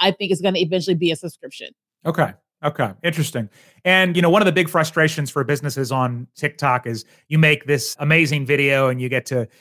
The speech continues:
Speaker 2: use a really cool song from Taylor Swift or Beyonce or whatever. And then all of a sudden the music rights change and your video, just as it's taking off, gets muted. So TikTok has been looking to rectify this, and it doesn't mean they're gonna be just like,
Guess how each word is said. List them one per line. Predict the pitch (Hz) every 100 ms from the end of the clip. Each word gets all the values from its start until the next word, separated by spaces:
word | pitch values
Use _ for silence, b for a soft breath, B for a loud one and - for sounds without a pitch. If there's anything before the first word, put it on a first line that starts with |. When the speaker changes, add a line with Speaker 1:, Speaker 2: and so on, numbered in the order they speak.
| b
Speaker 2:
use | 123 156 139
a | 139 120
really | 175 165
cool | 156 147
song | 127 156 143 139
from | 120 110
Taylor | 143 110
Swift | - 175 151
or | 120
Beyonce | 120 135 143 - 131
or | 123 123
whatever. | 131 131 127
And | 127
then | 170
all | 160
of | 156
a |
sudden | 160 151 143
the | 143
music | 160 156 156
rights | 139 131
change | - 127 104 104 b b -
and | 127 127
your | 127
video, | 143 143 135
just | 127 135 135
as | 127
it's | 127
taking | 147 131 127
off, | 127 120 117
gets | 123 110 -
muted. | 156 202 180 170 156 156 B B -
So | - 165 151 147 147
TikTok | - 214 208 185
has | 156
been | 160 147
looking | 160 160 156
to | 156 139
rectify | 139 - 135 127
this, | 120 120
and | 139
it | 120
doesn't | 147 143 131
mean | 139 135
they're | 131
gonna | 123 131
be | 127
just | 117 -
like, | 117